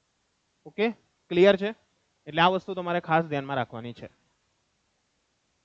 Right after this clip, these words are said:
નેક્સ્ટ છે વેગમાન એટલે શું? તેનું સૂત્ર અને એસ આઈ એકમ. તો બેટા વેગમાન એટલે તમે બધા જ જાણો છો, પદાર્થના દળ, પદાર્થના દળ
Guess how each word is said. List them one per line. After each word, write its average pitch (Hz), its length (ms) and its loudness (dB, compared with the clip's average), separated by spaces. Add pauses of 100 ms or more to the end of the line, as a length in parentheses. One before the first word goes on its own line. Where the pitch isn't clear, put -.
(240)
નેક્સ્ટ 233 220 0
છે 277 80 0
વેગમાન 220 360 4
એટલે 226 220 6
શું? 233 200 -12 (520)
તેનું 214 180 0
સૂત્ર 202 260 -6
અને 196 220 4
એસ 170 120 -2
આઈ 143 160 2
એકમ. - 240 -14
તો 214 80 -12
બેટા 247 260 2
વેગમાન 208 300 0
એટલે 214 160 -2
તમે 208 180 -6
બધા 190 220 2
જ 170 40 -14
જાણો 185 280 -4
છો, 190 80 -18 (920)
પદાર્થના 202 480 4
દળ, 185 280 2 (1120)
પદાર્થના 170 480 -2
દળ 160 280 -2